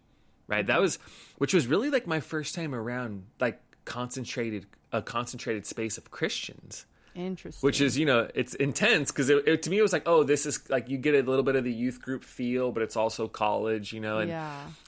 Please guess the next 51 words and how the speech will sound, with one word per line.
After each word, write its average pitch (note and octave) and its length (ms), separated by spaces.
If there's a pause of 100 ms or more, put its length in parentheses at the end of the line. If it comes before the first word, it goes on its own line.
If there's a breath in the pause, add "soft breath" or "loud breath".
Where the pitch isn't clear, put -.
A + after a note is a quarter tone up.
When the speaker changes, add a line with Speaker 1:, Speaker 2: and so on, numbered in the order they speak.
Speaker 1:
I D3 120
wasn't, F3+ 420 (340)
I C3+ 100
didn't D#3+ 180
live C3 180
on C3+ 160
campus. C3+ 400
I B2+ 80
was C#3+ 160
already B2+ 240
married, A2 340
so A#2 120
I - 20
was, A#2+ 140
like, B2+ 160
in A2+ 140
and G#2 140
out, G2 280
so A2 100
I G#2+ 40
wasn't G2 280
super G2+ 380
present, G2 540
you G#2+ 80
know, G#2+ 100
and G2+ 100
active G#2+ 600
there G#2+ 260
at G2+ 100
all, G2+ 300
but G#2 100
it G#2 60
was G2+ 120
more G#2 180
just F#2+ 220
the G2 60
school. G#2 560 (400 loud breath)
But F#3 340
Speaker 2:
Mm. F3+ 60 (1000)
Speaker 1:
I B2+ 120
go E3+ 100
to G3+ 80
school D3 320
for C3+ 420
a A#2+ 60
year B2+ 240
or C#3 40
two, C3+ 240
and C#3 100
I'm C#3 80
like, B2 260